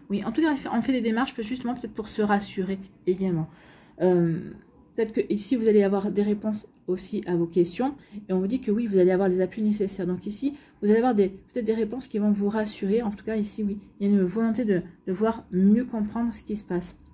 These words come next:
également, pour se rassurer. Ici, on dit que par rapport à ce qui vous tente, ce changement que vous allez mettre en place, alors vous vous demandiez, est-ce que je fais bien, est-ce que je fais pas bien ?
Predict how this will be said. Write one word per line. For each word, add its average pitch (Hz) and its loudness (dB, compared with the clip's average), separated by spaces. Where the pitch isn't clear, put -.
également, 185 2
pour 208 0
se 220 0
rassurer. 202 0
Ici, 240 -4
on 208 0
dit 214 0
que 208 2
par 226 0
rapport 226 -2
à 214 0
ce 214 -8
qui 220 -8
vous 185 -4
tente, 220 -4
ce 262 2
changement 247 2
que 214 -8
vous 196 -2
allez 202 6
mettre 247 0
en 240 2
place, 202 0
alors 180 2
vous 202 -2
vous 214 -2
demandiez, 220 2
est-ce 202 -2
que 214 2
je 196 4
fais 202 2
bien, 208 2
est-ce 214 -4
que 190 0
je 180 -2
fais 170 -8
pas 170 2
bien ? 214 0